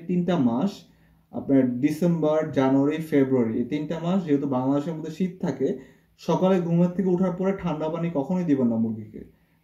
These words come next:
ঠান্ডা কোনো খাবার খাওয়ানো যাবে না, ভিজা কোনো খাবার দিতে পারবেন না। তো আপনার পানির ক্ষেত্রে কুসুম গরম পানি দিবেন, এই পানিটা সারাদিন খাবে। দুপুরে আর পানি কোনো গরম করতে হবে না। সকালে যেহেতু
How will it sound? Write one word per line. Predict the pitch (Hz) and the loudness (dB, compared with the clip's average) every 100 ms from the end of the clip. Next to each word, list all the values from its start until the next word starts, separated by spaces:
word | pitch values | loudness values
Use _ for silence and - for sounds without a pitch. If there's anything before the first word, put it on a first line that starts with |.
| _ | _
ঠান্ডা | 143 151 156 170 | -4 -2 0 -2
কোনো | 180 175 | 0 -2
খাবার | - 139 139 156 | -2 0 2 2
খাওয়ানো | - 165 151 | -2 -4 -2
যাবে | 143 127 123 | 0 0 0
না, | 120 | 0
ভিজা | 120 135 143 151 | -2 -2 0 -2
কোনো | 165 151 | -4 -8
খাবার | - 127 139 | -6 -2 0
দিতে | 139 139 127 | 0 -2 -4
পারবেন | 120 113 123 | -6 -6 -6
না। | 143 247 - - _ _ _ | -4 -6 -8 -20 _ _ _
তো | 131 | -4
আপনার | 127 127 165 - | -2 -2 -4 -4
পানির | 156 160 196 | -2 2 2
ক্ষেত্রে | 196 175 - 175 254 - - _ _ - | 2 -2 0 -2 -2 -6 -20 _ _ 0
কুসুম | 190 208 190 | 4 6 6
গরম | 156 156 165 | 4 0 -2
পানি | 165 139 | -2 -2
দিবেন, | 131 135 202 262 - - | -2 -2 -2 -4 -10 -6
এই | 143 | -4
পানিটা | 147 156 170 | -2 -2 -4
সারাদিন | 165 139 143 156 | -2 -2 -2 -4
খাবে। | 156 127 175 - - _ _ _ _ _ _ - | -6 -4 -4 -6 -12 _ _ _ _ _ _ 0
দুপুরে | 143 196 220 214 | 6 8 8 6
আর | 196 175 | 6 2
পানি | 165 165 | -2 -4
কোনো | 170 160 | -4 0
গরম | 139 143 | 4 2
করতে | 147 143 135 | 0 -6 -4
হবে | 120 117 | -4 -4
না। | 117 | -8
সকালে | - 143 165 156 | -8 -6 -6 -6
যেহেতু | 151 165 | -6 -8